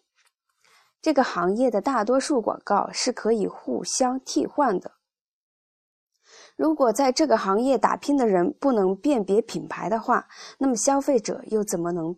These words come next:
辨别得出呢？不信你可以试试：收集所有竞争对手的广告，把所有品牌辨别符号和商标都掩盖起来，贴在墙上，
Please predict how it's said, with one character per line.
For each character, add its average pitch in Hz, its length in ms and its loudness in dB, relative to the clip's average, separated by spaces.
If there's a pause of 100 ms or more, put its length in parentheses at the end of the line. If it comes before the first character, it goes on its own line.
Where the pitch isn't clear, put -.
(120)
辨 208 280 -2
别 180 220 -6
得 196 100 -4
出 247 280 -4
呢？ 226 240 -4 (1500)
不 202 140 0
信 220 280 2
你 180 80 0
可 220 160 -2
以 220 120 2
试 254 260 0
试： - 280 -4 (380)
收 320 240 0
集 269 200 -2
所 233 260 2
有 240 160 4
竞 247 240 -2
争 269 220 0
对 294 180 2
手 208 160 0
的 180 80 0
广 - 240 -2
告， - 300 0 (680)
把 226 180 4
所 247 280 2
有 320 180 4
品 202 260 0
牌 190 240 2
辨 254 280 2
别 196 120 2
符 196 240 -2
号 233 220 2
和 202 140 0
商 269 280 2
标 269 240 2
都 311 220 2
掩 214 260 0
盖 285 220 2
起 180 180 0
来， 160 300 -4 (340)
贴 302 160 0
在 285 140 4
墙 175 240 -2
上， 196 320 0